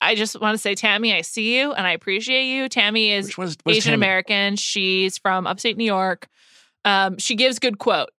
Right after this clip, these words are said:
Speaker 1: She's also a little two-faced, I think. She, like, was really sad for Kelsey and then turned to the camera and was
Speaker 2: Who
Speaker 1: like,
Speaker 2: is it?
Speaker 1: "Kelsey's crazy."
Speaker 2: Uh,
Speaker 1: So
Speaker 2: yeah, I don't
Speaker 1: she also, um,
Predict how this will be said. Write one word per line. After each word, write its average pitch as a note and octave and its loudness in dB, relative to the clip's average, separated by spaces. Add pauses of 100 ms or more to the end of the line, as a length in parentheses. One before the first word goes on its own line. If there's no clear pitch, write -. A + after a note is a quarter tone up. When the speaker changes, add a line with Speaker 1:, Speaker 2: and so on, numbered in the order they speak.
Speaker 1:
She's A3+ -2
also A3+ 2
a G#3+ 0
little G3+ 0
two-faced, A#3 -2
I C4+ -2
think. C4+ -4
She, A3+ -2
like, F3 0
was F3+ -6
really F#3 -2
sad F3+ 0
for G3 -10
Kelsey G3+ 0
and F3+ -4
then E3+ -6
turned F#3+ -6
to - -16
the F3+ -10
camera F#3 -2
and A3 2
was - -
Speaker 2:
Who A3+ 2
Speaker 1:
like, A#3+ 0
Speaker 2:
is G3+ -4
it? - 2
Speaker 1:
"Kelsey's D#4 2
crazy." G3+ 0 (460)
Speaker 2:
Uh, G#2+ -2
Speaker 1:
So G#3 2 (100)
Speaker 2:
yeah, A#2+ 2
I A2 -2
don't G#2 -4 (340)
Speaker 1:
she - 2
also, D#4+ 2
um, G#3 0